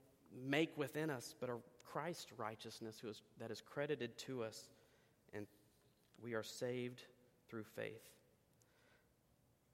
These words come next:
I think maybe the most central concern or issue of the whole of the Bible is this idea of righteousness. How does one become righteous? What makes one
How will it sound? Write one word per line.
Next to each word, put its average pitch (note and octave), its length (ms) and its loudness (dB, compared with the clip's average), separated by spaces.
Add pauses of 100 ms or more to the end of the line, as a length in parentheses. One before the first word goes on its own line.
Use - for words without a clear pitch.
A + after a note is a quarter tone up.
(1040)
I C#3 60 -4
think F3 180 0
maybe D3+ 220 4
the C3 100 4
most C#3+ 380 2
central E3 540 2
concern A#2+ 880 0
or G#2+ 200 0
issue B2 580 -2
of A#2 120 -4
the G#2 60 -4
whole E3 560 0
of A#2+ 100 -2
the B2 80 -2
Bible G#2 480 -2 (1000)
is - 80 -12
this A2+ 160 -6
idea A2+ 260 -2
of G#2 140 -4
righteousness. - 800 -6 (1500)
How C#3+ 240 0
does B2 180 -2
one A#2+ 480 -2
become G#2+ 500 -4
righteous? G#2+ 360 -6
What D#3+ 160 0
makes B2+ 340 -4
one A2+ 320 -4